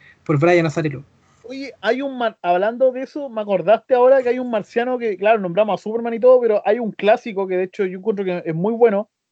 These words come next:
Speaker 2: Mark Hunter. El marciano,
Speaker 1: ¿Qué?
Speaker 2: así tal cual, el marciano verde de la Liga de la Justicia, por si alguien no lo conoce.
Speaker 1: Ah,
Speaker 2: Mira,
Speaker 1: sí, pues.
Speaker 2: te la tiro ahí nomás.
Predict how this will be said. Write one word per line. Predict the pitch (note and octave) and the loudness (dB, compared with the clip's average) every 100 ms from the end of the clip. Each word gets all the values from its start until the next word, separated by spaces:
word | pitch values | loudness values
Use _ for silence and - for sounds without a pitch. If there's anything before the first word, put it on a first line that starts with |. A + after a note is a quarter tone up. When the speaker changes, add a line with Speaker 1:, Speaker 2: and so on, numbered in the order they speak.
| _ _ | _ _
Speaker 2:
Mark | F3 A3 - | 2 2 4
Hunter. | B3+ C#4 F3 C3+ _ _ _ _ _ _ _ _ _ _ _ - _ - | 0 2 -2 -2 _ _ _ _ _ _ _ _ _ _ _ -20 _ -2
El | F#3 | 0
marciano, | F#3 F#3 - C#4 | 2 0 2 2
Speaker 1:
¿Qué? | B3 | 2
Speaker 2:
así | G#3+ | 4
tal | C4 C4 | 2 4
cual, | C#4 | 2
el | A#3+ | 2
marciano | A3 G3+ C4+ C4 | -2 -2 -2 2
verde | C4+ C#4+ | 2 4
de | |
la | C4+ | -2
Liga | C4 | 0
de | C4+ | 0
la | |
Justicia, | C4 C4 A3+ G3 D3+ _ _ - | 0 -6 -8 -8 -8 _ _ -18
por | F#3 | -14
si | A3 | -6
alguien | - C4 | -2 2
no | B3 | 4
lo | A#3+ | 6
conoce. | G3+ A3+ | 6 6
Speaker 1:
Ah, | C4 C#4 D4 | 6 6 4
Speaker 2:
Mira, | |
Speaker 1:
sí, | - A#3 C4 | 2 -4 -4
pues. | A3+ E3 - _ _ _ _ _ | -4 -6 -12 _ _ _ _ _
Speaker 2:
te | G#3 | 0
la | A3 | 0
tiro | B3+ | 4
ahí | B3 C4 | 2 2
nomás. | A#3+ F#3+ | -2 -4